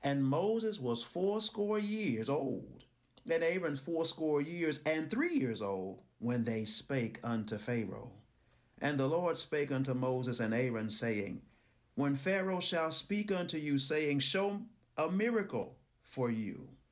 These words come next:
then you shall say unto Aaron, 'Take thy rod and cast it before Pharaoh, and it shall become a serpent.'" And Moses and Aaron went in unto Pharaoh, and they did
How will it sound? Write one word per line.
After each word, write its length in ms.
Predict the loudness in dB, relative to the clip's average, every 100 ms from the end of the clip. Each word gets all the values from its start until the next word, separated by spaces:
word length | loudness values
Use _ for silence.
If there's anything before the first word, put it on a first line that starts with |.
| _ _ _ _ -10
then 460 | -2 0 2 2 2
you 300 | 2 2 2
shall 420 | 2 0 0 -2
say 400 | -2 0 0 2
unto 240 | 0 -2 0
Aaron, 500 | 2 2 2 0 -4
'Take 560 | -6 -2 0 0 -4
thy 220 | -2 0 2
rod 400 | 2 2 2 0
and 200 | -2 -6
cast 460 | -10 -8 -8 -4
it 140 | -4 -2
before 360 | -4 0 -2
Pharaoh, 540 | -2 -4 -2 -4 -6 -8 -20 -20 -16
and 160 | -6
it 160 | -2 -2
shall 220 | 0 0
become 320 | 0 -2 -2
a 80 | 0
serpent.'" 560 | 0 0 -2 -6 -12 -16 -20 _ _ _ _ _ _ _ -16
And 100 | -6
Moses 440 | 0 2 2 0
and 140 | -2 0
Aaron 340 | 2 2 0
went 160 | 0 2
in 160 | 2
unto 260 | 2 0 -2
Pharaoh, 540 | -2 0 0 -2 -6
and 160 | -8 -4
they 160 | 0 0
did 480 | 2 2 0 -2